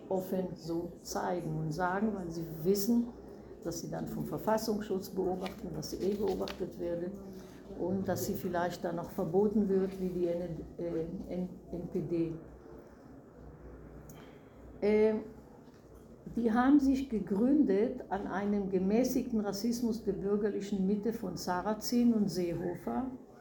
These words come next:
haben sie angeknüpft. Und haben sich zu einer politisch relevanten Kraft in Deutschland aufbauen können. Die A F D klingt zwar im Vergleich zu den radikalen, kleinbürgerlichen Rassismus von achtzehnhundertneunzig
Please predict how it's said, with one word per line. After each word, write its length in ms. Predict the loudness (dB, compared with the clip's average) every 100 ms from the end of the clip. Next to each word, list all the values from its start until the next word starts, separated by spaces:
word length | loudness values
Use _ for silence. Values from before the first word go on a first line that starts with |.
| -20 -10
haben 160 | -4 0
sie 140 | 0
angeknüpft. 800 | 2 2 2 2 4 4 4 -2 -12 -18 -20 -20 -20 -20 -16 -6
Und 200 | -2 2
haben 140 | 2
sich 240 | 2 0 -2
zu 80 | -2
einer 200 | 0 0
politisch 720 | 0 0 2 0 0 -2 -2
relevanten 640 | -2 -2 -2 -2 -2 -2
Kraft 400 | -4 -4 -6 -4
in 140 | -2 -2
Deutschland 520 | -2 -6 -4 -4 -2
aufbauen 580 | -2 -2 -4 -4 -6 -6
können. 300 | -4 -4 -6 -10 -20 -20 -18 -18 -16 -4
Die 100 | 0
A 180 | 2 0
F 200 | 0 2
D 240 | 4 4
klingt 400 | 2 4 6 4
zwar 240 | 2 -4 -4
im 100 | -6
Vergleich 560 | -4 0 2 2 2
zu 140 | -2 -4
den 180 | -4
radikalen, 840 | -4 -4 -4 -4 0 2 2 2 -2
kleinbürgerlichen 1000 | -2 0 2 2 2 2 2 2 0 -2
Rassismus 640 | -4 -4 -4 -2 -4 -4
von 240 | -6 -8 -6
achtzehnhundertneunzig 1160 | -10 -8 -8 -4 0 4 6 4 4 2 0